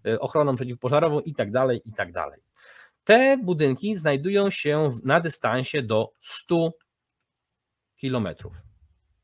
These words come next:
Dlaczego? Chcemy być odporni, chcemy umożliwić wam uruchamianie rozwiązań, które będą odporne na jakieś lokalne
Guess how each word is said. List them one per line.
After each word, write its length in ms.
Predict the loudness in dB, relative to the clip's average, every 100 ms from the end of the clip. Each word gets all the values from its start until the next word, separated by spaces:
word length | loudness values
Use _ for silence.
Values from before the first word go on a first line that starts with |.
| _ -6
Dlaczego? 720 | -4 -2 -4 0 -2 -4 _ _ _ _ _ _ _ _ _ _ _ _ _ _ -20
Chcemy 640 | -14 -2 6 8 8 6 4
być 280 | 2 0
odporni, 880 | -2 -4 -4 -2 4 6 4 0 -8
chcemy 320 | -4 0 0 0
umożliwić 920 | 0 2 2 0 -2 -4 -4 -8 -8
wam 380 | -6 -4 -4 -4
uruchamianie 640 | -6 -4 -2 0 0 2
rozwiązań, 880 | 0 0 -2 2 2 0 -2 -6 -4
które 160 | -4
będą 320 | -2 -2 -2
odporne 800 | -4 -6 -2 2 2 2 0 0
na 160 | 0 0
jakieś 440 | 0 -2 -4 -6
lokalne 560 | -6 -2 -2 -2 -6